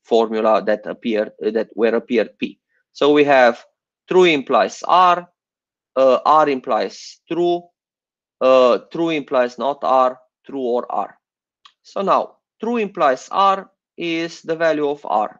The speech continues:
because basically true implies anything can only be true if that anything R is true. Again, we can actually use a logical equivalency that says that this is not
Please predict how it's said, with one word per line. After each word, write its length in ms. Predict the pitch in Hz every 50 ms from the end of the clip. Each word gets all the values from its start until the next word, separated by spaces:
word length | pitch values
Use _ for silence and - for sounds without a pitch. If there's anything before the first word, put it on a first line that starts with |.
| _ _
because 500 | - 127 - 147 135 123 131 - - - _ _ _ _ _ _ _ _ _ _
basically 720 | 139 143 139 143 147 147 - 143 139 135 135 135 131 127 _
true 220 | - 147 151 147 147
implies 420 | 143 127 120 147 135 131 135 -
anything 540 | 95 139 143 139 139 135 - 143 131 131 127
can 200 | - 139 127 135
only 220 | 151 160 151 143
be 180 | 123 120 123 120
true 420 | 120 - 139 135 135 135 139 139 - _ _ _ _ _ _ _ -
if 200 | 127 120 - -
that 340 | 123 120 120 - - _ _ _ _ _ _ -
anything 460 | 117 120 120 113 - - 113 110 104
R 320 | - - 117 113 110 110 - -
is 220 | 107 101 - -
true. 220 | - - - - - _ _ _
Again, 360 | - 131 143 156 135 120 117 - - - - _ _ _
we 100 | 151 180
can 160 | 185 214 196
actually 360 | 190 190 185 - - 170 160
use 360 | 151 151 156 165 160 156 - 123
a 60 | 123
logical 480 | 143 147 143 139 - 127 - 139 123 120
equivalency 680 | 120 - 160 147 143 143 143 139 135 135 - 135 123
that 200 | 120 120 117 -
says 240 | - - 120 120 120
that 160 | 123 117 107
this 220 | 123 127 120 - -
is 180 | 123 120 -
not 320 | 131 135 147 151 156 156